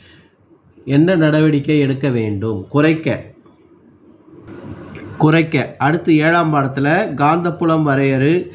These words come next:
செயற்கை காந்தம் என்றால் என்ன? எடுத்துக்காட்டு தருக. இயற்கை மற்றும் செயற்கை காந்தங்களை வேறுபடுத்துக. அடுத்து ரொம்ப முக்கியமான ஒரு டீட்டெயில், காந்தத்தின் அன்றாட வாழ்வின் பயன்களை பட்டியலிடுக. டீட்டெயில்ல வர வாய்ப்பு இருக்கு.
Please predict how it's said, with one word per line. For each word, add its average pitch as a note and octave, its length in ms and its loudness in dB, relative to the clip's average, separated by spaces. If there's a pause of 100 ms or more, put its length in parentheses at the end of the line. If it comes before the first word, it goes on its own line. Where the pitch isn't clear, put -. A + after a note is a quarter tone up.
(220)
செயற்கை F3 460 0
காந்தம் D#3+ 420 2
என்றால் C#3+ 320 2
என்ன? C3+ 280 0
எடுத்துக்காட்டு C#3 520 -2
தருக. C3+ 680 -2
இயற்கை E3 380 0
மற்றும் D#3 300 0
செயற்கை D3+ 380 0
காந்தங்களை C#3 460 2
வேறுபடுத்துக. C3 840 0 (340)
அடுத்து E3+ 340 2
ரொம்ப D3+ 300 2
முக்கியமான D#3+ 600 0
ஒரு C3+ 200 2
டீட்டெயில், D3 520 2
காந்தத்தின் D#3 640 0
அன்றாட D#3+ 560 2
வாழ்வின் C#3+ 500 2
பயன்களை C#3+ 840 2 (460)
பட்டியலிடுக. B2+ 680 0
டீட்டெயில்ல C#3 680 2
வர A#2+ 260 0
வாய்ப்பு A2+ 440 -2
இருக்கு. - 320 -8